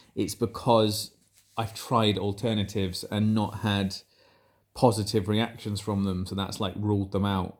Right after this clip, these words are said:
And then the kind of the things that I say I like and do now is because they're the ones that didn't get ruled out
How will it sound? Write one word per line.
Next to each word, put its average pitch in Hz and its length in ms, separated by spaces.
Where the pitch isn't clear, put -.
And 98 120
then 92 360
the 101 140
kind 101 240
of 92 60
the 92 80
things 95 280
that - 100
I - 60
say 95 140
I 87 100
like 90 300
and 95 120
do 95 180
now 92 260
is 95 100
because 95 380
they're 92 180
the 92 100
ones 92 340
that 95 280
didn't 104 260
get 95 200
ruled 98 300
out 92 280